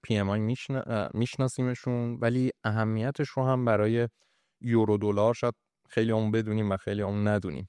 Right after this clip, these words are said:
وضعیت صنعت به خصوص در آلمان تا این حد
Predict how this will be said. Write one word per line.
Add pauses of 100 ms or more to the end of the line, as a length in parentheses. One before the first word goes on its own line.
(160)
وضعیت
صنعت (140)
به
خصوص
در (120)
آلمان (360)
تا
این
حد